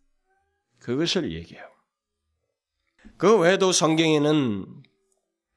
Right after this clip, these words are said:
하나님의 백성들이 이 땅을 살면서 장래를 확신하는 소망을 가지고 요동치지 아니하고 살아가는 여러 가지 삶과 그 이, 삶의 예증들과 신뢰들을 또 그렇게 살았던 사람들을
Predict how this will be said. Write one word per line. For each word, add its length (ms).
하나님의 460
백성들이 640
이 80
땅을 300
살면서 680
장래를 600
확신하는 800
소망을 460
가지고 600
요동치지 680
아니하고 580
살아가는 760
여러 240
가지 260
삶과 760
그 220
이, 200
삶의 480
예증들과 500
신뢰들을 720
또 80
그렇게 260
살았던 460
사람들을 680